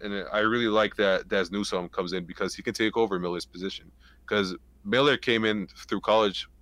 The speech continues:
and he did punt returns also in college. Dez Newsome also did punt returns in college. So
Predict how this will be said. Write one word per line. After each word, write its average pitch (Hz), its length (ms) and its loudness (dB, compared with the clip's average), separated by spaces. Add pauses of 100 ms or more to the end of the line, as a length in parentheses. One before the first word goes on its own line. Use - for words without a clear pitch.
and 101 160 -2
he 95 120 -8
did 98 200 -6
punt 101 160 0
returns 95 300 -8
also 92 260 -4
in - 60 -16
college. 87 440 -4 (580)
Dez 98 200 -2
Newsome 139 340 2
also 107 200 0
did 95 160 -4
punt 87 160 -2
returns 78 300 -10
in 78 60 -12
college. - 480 -8 (680)
So 104 580 4